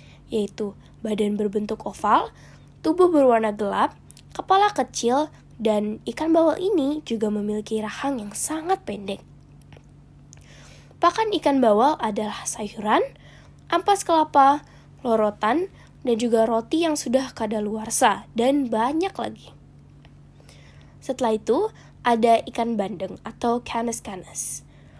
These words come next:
Badan dari ikan bandeng ini hampir mirip dengan torpedo yang lonjong serta ramping. Namun, bentuk tubuhnya juga sedikit pipih.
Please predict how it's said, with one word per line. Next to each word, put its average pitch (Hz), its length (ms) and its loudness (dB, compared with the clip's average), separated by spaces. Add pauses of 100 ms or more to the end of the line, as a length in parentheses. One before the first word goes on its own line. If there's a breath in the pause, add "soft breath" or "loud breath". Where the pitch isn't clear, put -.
(440 loud breath)
Badan 269 320 2
dari 302 320 2
ikan 254 240 -4
bandeng 220 320 -2
ini 339 320 0
hampir 320 480 -4
mirip 294 400 0
dengan 214 320 -4
torpedo 220 800 -4
yang 349 240 0
lonjong 277 400 0
serta - 480 -6
ramping. 196 480 -6 (560 loud breath)
Namun, 302 400 4 (320 loud breath)
bentuk 269 400 -2
tubuhnya 269 480 -2
juga 233 240 -4
sedikit 302 480 -4
pipih. 220 400 -8